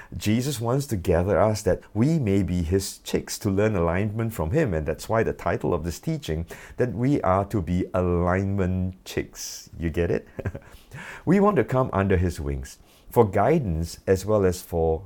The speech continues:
directions, so that we can have the right reference points to properly check alignment.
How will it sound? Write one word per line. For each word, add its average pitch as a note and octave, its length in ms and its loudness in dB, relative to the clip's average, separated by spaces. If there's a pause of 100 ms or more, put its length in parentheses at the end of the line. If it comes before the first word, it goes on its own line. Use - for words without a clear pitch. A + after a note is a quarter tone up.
(120)
directions, E2+ 720 -4 (480)
so - 260 2
that E3 160 4
we D3 120 0
can A2 200 -2
have G#2 220 -2
the F2+ 100 2
right A#2 380 -2
reference C#3+ 560 -2
points D#2+ 560 -6 (280)
to C3 120 2
properly F2+ 840 -2 (100)
check - 380 -4 (160)
alignment. D2 640 -4